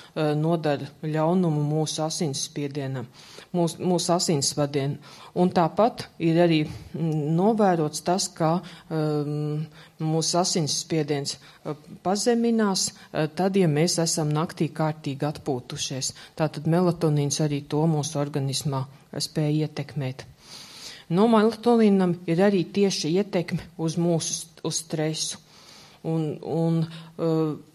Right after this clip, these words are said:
bremzējot mūs un kavējot virsnierēs izdalīties holesterīnam, eh,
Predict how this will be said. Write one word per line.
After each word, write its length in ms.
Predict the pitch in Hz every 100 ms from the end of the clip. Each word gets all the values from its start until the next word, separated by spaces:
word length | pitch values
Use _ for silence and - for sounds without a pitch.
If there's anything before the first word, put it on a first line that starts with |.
| _
bremzējot 840 | 151 185 196 190 175 156 147 147 170
mūs 440 | 170 160 - -
un 100 | 165
kavējot 720 | 175 180 170 156 151 143 - -
virsnierēs 760 | 160 180 170 170 160 147 147 -
izdalīties 720 | 175 165 156 143 139 151 143
holesterīnam, 1000 | - 233 240 - - 170 165 151 143 139 - - -
eh, 400 | 156 147 139 127